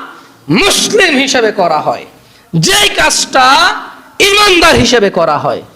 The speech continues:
যেই কাজটা সওয়াবের জন্য করা হয়, যে কাজটা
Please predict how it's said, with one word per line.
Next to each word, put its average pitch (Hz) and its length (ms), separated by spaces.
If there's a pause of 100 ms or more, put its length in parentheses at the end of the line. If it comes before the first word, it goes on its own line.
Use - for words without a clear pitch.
(280)
যেই 220 320
কাজটা 220 680
সওয়াবের 254 760
জন্য 170 320
করা 147 260
হয়, 120 220 (440)
যে 175 200
কাজটা 220 460